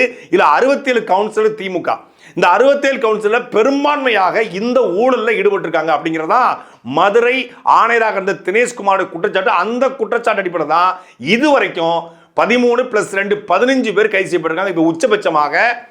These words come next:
மதுரை மாநகராட்சியினுடைய மேயருடைய கணவர் கைது செய்யப்பட்டிருக்காரு. தப்பு செஞ்சா கண-, மேயர் தானே கைது பண்ணணும், ஏன் கணவரை கைது பண்ணணும்? ஏன்னா எல்லா மாநகராட்சியிலுமே பெண்களை மேயரா பேருக்கு போட்டுட்டு,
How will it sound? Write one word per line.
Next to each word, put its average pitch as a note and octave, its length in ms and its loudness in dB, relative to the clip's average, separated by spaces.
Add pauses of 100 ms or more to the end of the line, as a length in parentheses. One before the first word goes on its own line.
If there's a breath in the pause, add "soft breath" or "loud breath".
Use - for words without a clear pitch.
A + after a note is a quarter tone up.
(340 soft breath)
மதுரை G3 340 2
மாநகராட்சியினுடைய F3 840 -2 (640 loud breath)
மேயருடைய A3+ 560 2
கணவர் C#4 400 0
கைது F#3+ 200 -2
செய்யப்பட்டிருக்காரு. A2 520 -10 (440 soft breath)
தப்பு D#3+ 280 2
செஞ்சா B3 420 0
கண-, A3 240 0
மேயர் A#3+ 300 2
தானே C4 140 0
கைது A3 220 0
பண்ணணும், G3 260 -6
ஏன் G3 200 2
கணவரை G3 320 0
கைது F3 200 -4
பண்ணணும்? D#3+ 340 -8 (280 loud breath)
ஏன்னா G3+ 340 2
எல்லா G#3 340 2 (120)
மாநகராட்சியிலுமே E3+ 880 -2 (460 loud breath)
பெண்களை A#3+ 420 2
மேயரா G3 600 0
பேருக்கு G3 380 2
போட்டுட்டு, D#3+ 420 0